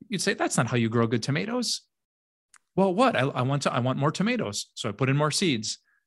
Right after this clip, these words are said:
You say, "Well, no, no, no. If a seed's gonna grow, it needs space. The garden is only so big.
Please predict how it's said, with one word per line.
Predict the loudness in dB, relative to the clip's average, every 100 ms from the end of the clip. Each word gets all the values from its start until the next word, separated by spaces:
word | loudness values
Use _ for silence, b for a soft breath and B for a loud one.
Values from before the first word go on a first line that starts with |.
| _
You | -2
say, | 0 0
"Well, | 2
no, | 4
no, | 6
no. | 6 4 2 -4 b _ _
If | -6 -2
a |
seed's | 0 2 2
gonna | 2 0
grow, | 2 0 0 -2 -6 _ _ _ _ _ _ _ -20 -6
it | 0
needs | 2 2
space. | 0 -2 -4 -6 -6 _ _ _ _ _ _ -20
The | -6 0
garden | 4 4 4
is | 2
only | 2
so | 2 0
big. | 2 0 0 -4